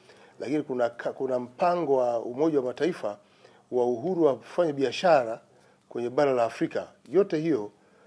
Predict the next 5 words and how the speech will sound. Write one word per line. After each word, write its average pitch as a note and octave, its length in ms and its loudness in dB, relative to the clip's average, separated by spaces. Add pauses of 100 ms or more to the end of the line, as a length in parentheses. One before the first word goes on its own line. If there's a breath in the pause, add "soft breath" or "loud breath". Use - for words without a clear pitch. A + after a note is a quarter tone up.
(180 soft breath)
inapelekea B2 640 -2
Tanzania C3 420 -2
kuwa C3 180 -2
sehemu C3+ 540 -2
kimbilio, A2+ 640 -6